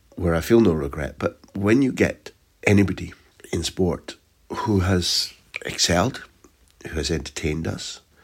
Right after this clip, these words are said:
who has done special things, but then you're left saying, "I call time, I,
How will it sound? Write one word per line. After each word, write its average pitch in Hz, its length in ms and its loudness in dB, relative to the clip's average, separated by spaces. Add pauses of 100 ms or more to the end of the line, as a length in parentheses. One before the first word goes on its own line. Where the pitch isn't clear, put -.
(380)
who 87 120 0
has 73 720 -6 (560)
done 78 540 -4 (600)
special - 400 -6
things, - 560 -10 (320)
but - 160 -4
then 110 200 4
you're 107 120 8
left 87 360 2
saying, 85 1160 -2 (960)
"I 92 120 0
call 87 220 -2
time, 73 540 -4
I, - 180 -4